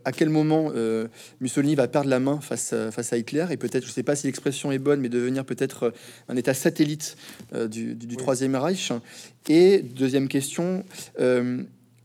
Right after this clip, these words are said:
Speaker 1: quels sont les facteurs idéologiques, mais plus ra-, mais plus, euh, certainement conjoncturels,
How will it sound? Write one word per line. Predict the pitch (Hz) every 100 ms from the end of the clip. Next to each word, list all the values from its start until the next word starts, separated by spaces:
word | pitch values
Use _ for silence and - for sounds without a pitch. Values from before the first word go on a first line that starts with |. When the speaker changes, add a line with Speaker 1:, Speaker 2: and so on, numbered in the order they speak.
| _
Speaker 1:
quels | - 170
sont | - 190
les | 170
facteurs | 135 151 - 151
idéologiques, | 143 147 143 143 170 143
mais | 117
plus | - 143
ra-, | 123 143
mais | 127 127
plus, | - 160 165 160
euh, | 135 120 120 123
certainement | 143 143 147
conjoncturels, | 139 160 151 143 - 143 160 180